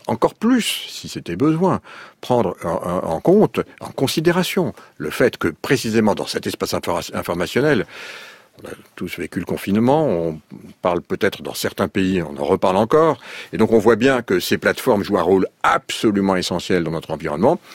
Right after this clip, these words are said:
et que, comme je leur ai dit, vous voyez, c'est, je, encore une fois, ce que je dis, c'est contre personne. Je leur ai dit, il faut désormais vous adapter à nous,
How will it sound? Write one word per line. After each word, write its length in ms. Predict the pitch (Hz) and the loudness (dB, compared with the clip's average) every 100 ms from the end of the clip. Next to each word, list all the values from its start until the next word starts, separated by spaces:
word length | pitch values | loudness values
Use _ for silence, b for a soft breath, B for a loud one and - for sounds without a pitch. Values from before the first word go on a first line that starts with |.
| B | B
et 100 | 180 170 | 0 4
que, 100 | 190 | 4
comme 240 | 196 180 | 4 2
je 120 | 156 | 2
leur 180 | 139 117 | 2 2
ai 60 | 107 | -2
dit, 280 | 135 113 - _ - | -2 -4 -8 _ -10
vous 60 | |
voyez, 260 | 90 95 107 _ _ _ _ _ _ 151 - _ _ | -4 -4 -6 _ _ _ _ _ _ -20 -20 _ _
c'est, 220 | - - - - | -10 -6 -6 -6
je, 200 | - 160 | -10 -8
encore 240 | - - | -8 -4
une 80 | 139 | -2
fois, 240 | 165 143 - b b | 2 2 0 b b
ce 120 | - - | -8 -2
que 80 | |
je 100 | 117 110 | 0 2
dis, 120 | 143 | 0
c'est 140 | - | -4
contre 340 | - 113 - - | -2 -4 -4 -4
personne. 560 | 127 - - 131 85 - B B B | -4 -2 -2 -2 -4 -10 B B B
Je 120 | - | -2
leur 200 | 123 113 | 2 2
ai 20 | |
dit, 260 | 107 117 117 _ B B | 0 -2 -6 _ B B
il 100 | 123 | -6
faut 140 | - | 0
désormais 540 | 117 107 104 104 107 - | 2 2 2 2 0 -2
vous 240 | 92 85 | -8 -2
adapter 400 | 101 127 - 117 | 0 -2 -2 -2
à 60 | 90 | 0
nous, 260 | 85 90 | -2 -8